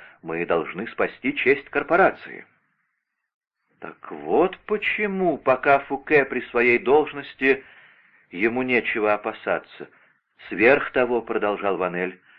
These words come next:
господин Гурвиль добавил, принять милостыню господину Фуке унизительно, и он от неё, несомненно, откажется. Пусть же парламент сложится и, соблюдая благопристойность,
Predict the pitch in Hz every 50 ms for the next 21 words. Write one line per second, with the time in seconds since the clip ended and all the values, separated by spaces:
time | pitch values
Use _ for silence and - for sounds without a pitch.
0 | _ _ _ - 95 92 - - 113 104 98 110 117 110 101 98 104 101 98 113
1 | 123 120 120 127 123 113 101 98 95 95 98 95 - _ _ _ _ _ _ _
2 | _ _ _ _ _ _ _ _ - 95 101 92 95 104 110 110 110 - 107 98
3 | 107 120 131 139 139 - - 147 143 143 143 131 135 - - - 120 113 117 127
4 | 131 120 - 131 120 - 127 127 131 - - 123 131 143 143 127 135 131 - -
5 | 110 92 87 82 82 80 78 78 _ _ _ _ _ _ _ _ _ _ _ _
6 | _ _ _ _ _ _ _ - 95 101 110 120 135 139 135 - 135 127 127 135
7 | 135 135 - - 131 127 131 135 143 143 143 147 147 147 - - 165 143 107 87
8 | 80 - - - - 78 73 - _ _ _ _ _ _ _ _ _ _ _ _
9 | _ _ _ _ _ _ _ - 131 180 202 185 165 170 185 180 170 156 151 156
10 | 175 180 175 165 156 - - - 131 123 123 123 120 175 190 185 - - - 208
11 | 220 220 214 - _ _ _ _ _ _ _ - 104 113 - - 139 127 139 143
12 | 139 160 151 147 135 113 113 117 110 110 110 113 101 98 - - 104 120 156 180
13 | 202 214 208 - - -